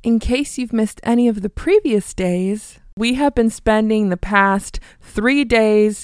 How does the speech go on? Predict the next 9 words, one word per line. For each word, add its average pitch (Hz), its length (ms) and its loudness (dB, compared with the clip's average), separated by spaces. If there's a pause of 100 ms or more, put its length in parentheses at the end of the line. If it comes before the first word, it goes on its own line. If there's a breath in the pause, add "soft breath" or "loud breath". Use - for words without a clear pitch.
as 185 260 -2
he 190 100 -10
said, 190 280 0
going 190 260 -2
into 185 260 -4
day 170 260 0
four 220 460 2 (100)
of 180 160 -2
five, 196 560 4